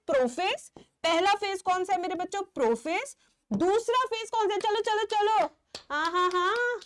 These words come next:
यस, मेटाफेज।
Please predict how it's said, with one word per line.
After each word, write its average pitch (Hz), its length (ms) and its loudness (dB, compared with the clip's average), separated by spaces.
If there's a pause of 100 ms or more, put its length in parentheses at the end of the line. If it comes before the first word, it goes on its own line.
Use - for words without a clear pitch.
(520)
यस, 330 600 2
मेटाफेज। 269 1700 2